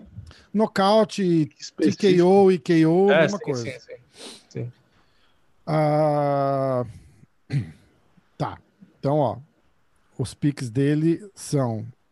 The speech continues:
Speaker 1: acabaram de anunciar aqui uma, uma notícia que a gente vai dar daqui a pouco, peraí. Ah, os picks dele, de novo, são O'Malley, decisão unânime, Vicente Luque, decisão unânime, e Stipe, nocaute no quinto round.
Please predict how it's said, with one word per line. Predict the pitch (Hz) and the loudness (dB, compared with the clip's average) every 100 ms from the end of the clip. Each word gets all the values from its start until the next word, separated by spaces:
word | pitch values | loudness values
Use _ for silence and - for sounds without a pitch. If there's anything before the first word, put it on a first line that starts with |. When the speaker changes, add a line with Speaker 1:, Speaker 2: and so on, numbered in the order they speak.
| _ _ | _ _
Speaker 1:
acabaram | - 143 143 151 | -6 -2 0 0
de | 156 | 0
anunciar | 156 - 143 127 | -2 -2 -2 -2
aqui | - 120 120 | -4 -6 -6
uma, | 117 117 - | -4 -6 -8
uma | 131 117 | -8 -6
notícia | 117 110 127 117 | -6 -6 -8 -8
que | 123 | -6
a | |
gente | 123 131 | -6 -6
vai | 123 | -6
dar | 123 | -6
daqui | 120 | -8
a | 127 | -12
pouco, | - 98 - | -12 -16 -14
peraí. | - 101 _ _ _ _ _ _ _ _ _ _ _ _ | -14 -14 _ _ _ _ _ _ _ _ _ _ _ _
Ah, | - 123 120 | -6 -2 -2
os | 113 - | -4 -8
picks | 127 135 | -10 -4
dele, | 143 147 | -4 -2
de | 139 | -2
novo, | 170 117 110 | 0 -2 -6
são | - 131 107 117 _ _ - | -6 -6 -6 -14 _ _ -4
O'Malley, | 151 147 156 165 170 170 165 | -2 0 0 2 0 -4 -10
decisão | 135 131 127 127 131 | -8 -6 -4 -4 -2
unânime, | 123 123 135 175 208 - - | -2 -2 -2 -2 -4 -6 -14
Vicente | 127 127 165 156 147 | -10 -6 -6 -4 -2
Luque, | 143 127 | -2 -4
decisão | 127 123 120 123 123 | -8 -6 -6 -4 -4
unânime, | 123 127 175 226 233 _ _ | -4 -4 -2 -4 -6 _ _
e | 165 160 | -6 -6
Stipe, | - - 170 156 185 - _ _ | -6 -6 -6 -4 -8 -8 _ _
nocaute | 156 151 - 147 147 160 | -6 -6 -2 -4 -4 -8
no | 151 | -10
quinto | - 160 165 | -8 -8 -8
round. | 123 104 98 - | -10 -12 -14 -20